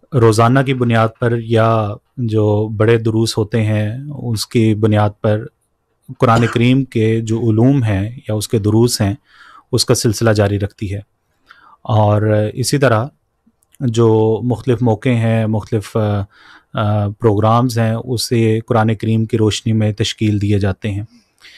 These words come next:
तो बहरहाल, अ, बात चल रही थी रमज़ान की। मैं ये अर्ज़ कर रहा था कि पूरी दुनिया में जहाँ पे भी मुसलमान आबाद हैं, कोशिश ये करते हैं कि रमज़ान में कम अज़ कम एक दफ़ा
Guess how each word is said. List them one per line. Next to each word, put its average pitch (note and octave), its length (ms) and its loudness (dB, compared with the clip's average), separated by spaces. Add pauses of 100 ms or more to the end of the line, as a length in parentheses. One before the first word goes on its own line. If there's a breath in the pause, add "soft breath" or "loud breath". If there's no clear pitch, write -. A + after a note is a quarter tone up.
(320 loud breath)
तो B2+ 60 0
बहरहाल, C#3+ 480 2
अ, A2+ 320 -4
बात A2 260 0
चल A#2+ 180 0
रही A#2 200 0
थी B2+ 100 0
रमज़ान G#2+ 460 0
की। A#2 280 -6 (280)
मैं A2 260 0
ये A2+ 140 2
अर्ज़ A2 200 0
कर B2 120 0
रहा A#2 200 0
था C3 120 -6
कि B2+ 120 -6
पूरी D3 260 -4
दुनिया B2+ 320 0
में A2+ 240 0
जहाँ A2+ 240 0
पे B2 100 -4
भी A2+ 120 -2
मुसलमान G#2+ 520 -2
आबाद G#2 480 -2
हैं, G#2 260 -4 (720 loud breath)
कोशिश B2+ 400 0
ये C#3 60 2
करते A#2+ 340 0
हैं A#2 260 0
कि A2 500 0 (200)
रमज़ान A2+ 600 0
में A2+ 340 -2
कम A#2 220 -4
अज़ A#2 140 -2
कम A2+ 280 -2
एक C3 200 2
दफ़ा G#2 380 -2